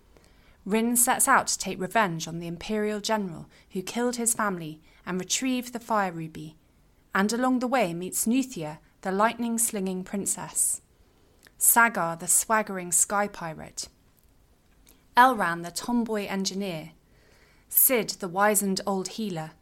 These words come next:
and Vish, the poppy seed-addicted bounty hunter. Together, the adventurers decide to find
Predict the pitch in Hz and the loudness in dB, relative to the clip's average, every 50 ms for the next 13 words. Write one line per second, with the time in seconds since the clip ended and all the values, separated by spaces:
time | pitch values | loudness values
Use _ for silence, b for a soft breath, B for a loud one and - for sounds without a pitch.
0 | b b b b b b b b b b b 202 202 202 190 190 - 247 208 - | b b b b b b b b b b b -2 -2 -2 -2 -2 0 0 0 0
1 | - - - - - - 185 - - 208 208 226 226 220 - - 233 220 233 226 | -2 -2 -2 -2 -4 -6 -10 -6 -6 -6 -4 -2 -2 -2 0 0 -2 -2 -4 -4
2 | 233 220 - - - - 160 156 - - - 190 185 180 165 - 180 156 160 160 | -6 -6 -8 -8 -12 -12 -10 -10 -8 -4 -2 -2 -2 -2 -4 -8 -10 -10 -10 -10
3 | 160 156 - - 147 147 - _ _ _ _ _ _ _ _ b b b b b | -8 -8 -10 -12 -12 -16 -18 _ _ _ _ _ _ _ _ b b b b b
4 | b b b b b b b b b b b b b b - - 220 240 277 277 | b b b b b b b b b b b b b b -2 0 4 6 6 8
5 | 269 294 262 269 254 254 240 214 240 226 208 185 - - 180 170 165 - - 190 | 8 6 4 4 0 -2 -2 0 -2 -2 0 -2 -4 -6 -6 -6 -6 -4 -4 -2
6 | 180 - 208 202 196 190 - - - 202 185 180 180 | 0 2 2 2 2 0 -4 -6 -4 -4 -2 -2 -4